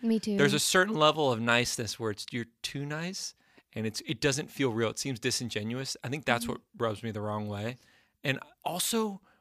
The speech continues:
Speaker 2: when someone invites you to do too many things, like too many coffees or whatever,
Speaker 1: Mm-hmm.
Speaker 2: and, like, you're, obviously I wanna see my friends regularly, but sometimes there's a line where it's like, I also wanna live my life and do my own thing.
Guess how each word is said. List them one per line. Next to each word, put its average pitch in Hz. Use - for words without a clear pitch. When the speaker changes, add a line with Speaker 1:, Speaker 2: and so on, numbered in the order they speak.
Speaker 2:
when 165
someone 175
invites 123
you 160
to -
do 131
too 139
many 131
things, 123
like -
too 147
many 120
coffees 113
or 110
whatever, 101
Speaker 1:
Mm-hmm. 208
Speaker 2:
and, 151
like, 160
you're, 160
obviously 175
I 143
wanna 143
see 135
my 123
friends 131
regularly, 107
but 107
sometimes 185
there's 135
a 127
line 107
where 120
it's 110
like, 110
I 110
also 110
wanna 107
live 107
my 107
life 101
and 110
do 110
my 107
own 117
thing. 104